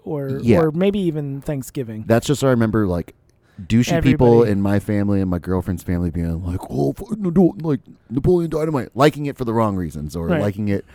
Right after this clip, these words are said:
Speaker 2: overlapping in ways where you're like, "Eh,
Speaker 1: Yeah.
Speaker 2: mm."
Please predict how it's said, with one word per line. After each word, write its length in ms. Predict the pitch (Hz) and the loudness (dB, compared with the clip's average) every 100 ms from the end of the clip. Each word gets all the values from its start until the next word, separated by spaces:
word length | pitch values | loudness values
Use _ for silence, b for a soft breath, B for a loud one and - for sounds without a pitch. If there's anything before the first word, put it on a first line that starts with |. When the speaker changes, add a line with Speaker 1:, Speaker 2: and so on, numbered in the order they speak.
| b b | b b
Speaker 2:
overlapping 580 | 135 123 107 104 101 101 | 0 0 0 -2 -2 -2
in 80 | 95 | 0
ways 180 | 95 85 | 0 -2
where 60 | |
you're 60 | 92 | -4
like, 140 | 92 b b b - | -4 b b b -12
"Eh, 460 | 415 403 381 370 359 311 | -10 -10 -10 -12 -12 -8
Speaker 1:
Yeah. 320 | 214 202 208 | -4 -4 -6
Speaker 2:
mm." 360 | 202 285 285 | -10 -10 -8